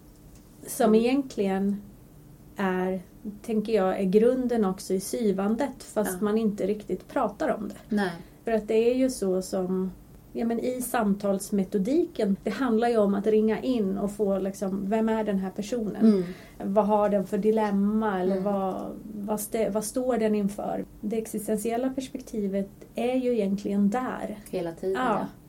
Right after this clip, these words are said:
Speaker 2: Ja.
Speaker 1: Mer än att man inte pratar om det.
Speaker 2: Mm, och lärandet om sig själv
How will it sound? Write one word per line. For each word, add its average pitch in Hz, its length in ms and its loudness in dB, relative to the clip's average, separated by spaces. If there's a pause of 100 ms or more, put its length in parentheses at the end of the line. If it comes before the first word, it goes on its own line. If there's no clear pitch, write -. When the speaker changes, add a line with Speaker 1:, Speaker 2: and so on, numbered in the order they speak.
(160)
Speaker 2:
Ja. 175 180 -10 (140)
Speaker 1:
Mer 202 260 2
än 190 140 0
att 190 160 -4
man 202 140 4
inte 185 520 0 (640)
pratar 247 440 -2
om 214 220 -4
det. 214 120 -8
Speaker 2:
Mm, 196 360 -2
och 208 60 0
lärandet 190 600 0
om 185 180 -6
sig 190 200 -6
själv - 340 -8